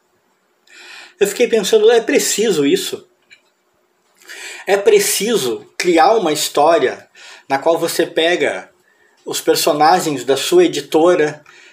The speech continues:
né, de um universo totalmente fantasioso, né, aquela coisa lúdica e irreal, e você precisa jogar no meio deles de maneira muito mal feita, diga-se de passagem,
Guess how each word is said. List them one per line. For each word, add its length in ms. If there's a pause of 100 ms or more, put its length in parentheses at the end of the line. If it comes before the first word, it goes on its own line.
(100)
né, 120
de 120
um 120
universo 680
totalmente 580
fantasioso, 960
né, 200
aquela 320
coisa 500 (1160)
lúdica 640
e 260
irreal, 640 (960)
e 60
você 220
precisa 500
jogar 920
no 160
meio 300
deles 500 (560)
de 160
maneira 640 (600)
muito 800
mal 260
feita, 540
diga-se 400
de 100
passagem, 640